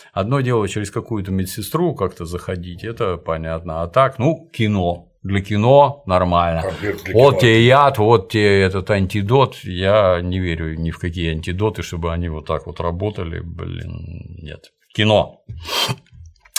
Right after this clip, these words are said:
Speaker 1: Ну, тем не менее, получила задание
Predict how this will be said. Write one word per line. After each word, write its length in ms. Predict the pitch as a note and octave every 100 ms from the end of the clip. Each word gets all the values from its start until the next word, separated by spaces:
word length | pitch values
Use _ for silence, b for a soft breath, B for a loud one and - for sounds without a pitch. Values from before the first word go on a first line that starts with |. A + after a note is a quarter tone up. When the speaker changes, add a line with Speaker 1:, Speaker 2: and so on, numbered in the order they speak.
| -
Speaker 1:
Ну, 140 | A#2
тем 180 | A#2+ G#2+
не 80 | G2
менее, 300 | G2+ G#2 F#2+
получила 800 | E2+ E2+ E2 G#2+ G2 F2+ F2 F2
задание 880 | F#2+ E2+ E2+ F2+ F#2+ F2 E2+ D#2+